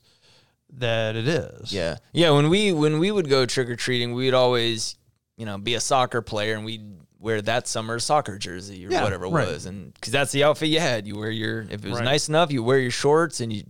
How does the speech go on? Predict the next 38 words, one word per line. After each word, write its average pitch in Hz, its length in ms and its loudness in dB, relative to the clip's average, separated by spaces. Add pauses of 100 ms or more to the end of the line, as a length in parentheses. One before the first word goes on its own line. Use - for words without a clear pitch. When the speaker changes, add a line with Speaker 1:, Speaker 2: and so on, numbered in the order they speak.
Speaker 2:
put 139 100 0
your 110 120 0
soccer 135 340 2
socks 139 420 2
on, 143 300 0
you 123 100 -6
<laughs> - 20 -8
go - 80 -8 (240)
walk 127 340 0
around 135 200 2
the 135 60 -2
neighborhood. 139 680 2
Speaker 1:
Right. 117 280 0
Speaker 2:
I 127 60 -2
mean, 160 160 2
I 160 80 4
was 151 140 4
the 135 80 2
third 143 240 6
out 127 80 6
of 117 80 -2
four 123 180 4
kids. 117 380 2
I 117 60 6
had 113 80 2
an - 20 -6
older 110 160 -2
brother 110 180 0
and 101 140 -4
sister, 110 400 -4
and, 98 260 -6
you 110 60 -4
know, 104 180 -2
they'd 110 220 -10 (580)
put 120 140 2
on 120 200 2
whatever. 101 760 0
Speaker 1:
Right. 117 280 -2